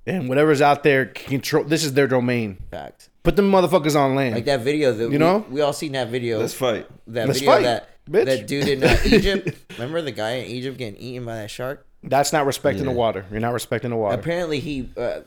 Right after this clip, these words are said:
Speaker 2: had seen something that they said the guy that they do every year. They apparently, like, get, like, sheep, like, leftover meat and put it in the water.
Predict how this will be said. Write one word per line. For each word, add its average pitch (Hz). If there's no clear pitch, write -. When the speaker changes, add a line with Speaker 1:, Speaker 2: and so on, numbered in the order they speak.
Speaker 2:
had 113
seen 139
something 110
that 117
they 113
said 113
the 104
guy 117
that 117
they 120
do 131
every 120
year. 117
They 107
apparently, 117
like, 101
get, 101
like, 98
sheep, -
like, 98
leftover 131
meat 120
and -
put 123
it 113
in 107
the 92
water. 98